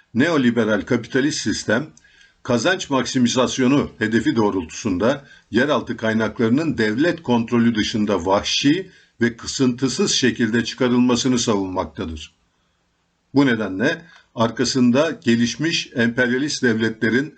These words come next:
her türlü baskı ve ikna metotları desteğini alan büyük uluslararası ve çok uluslu şirketler, gelişmekte olan ve zayıf ülkelerin maden kaynaklarını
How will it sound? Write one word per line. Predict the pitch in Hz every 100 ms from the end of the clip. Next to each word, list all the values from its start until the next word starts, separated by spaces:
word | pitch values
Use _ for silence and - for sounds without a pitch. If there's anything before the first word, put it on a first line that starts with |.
| - _
her | - 151 170 -
türlü | 117 131 135
baskı | 117 110 - - 160
ve | 139
ikna | 123 - 147 156
metotları | 117 120 113 113 110 107
desteğini | 110 - 113 131
alan | 135 90 90 117 - - _
büyük | 95 120 165 165 -
uluslararası | 113 123 120 160 151 120 107 - 143 165 - _ -
ve | 123
çok | - 165 -
uluslu | 117 107 110 92
şirketler, | 117 92 107 104 107 147 - - - _ _ -
gelişmekte | 110 117 - 135 123 -
olan | 175 127 113 107
ve | 101
zayıf | 92 123 160 120
ülkelerin | 104 117 107 113 139
maden | 113 110 127 147
kaynaklarını | 120 104 98 95 107 92 90 127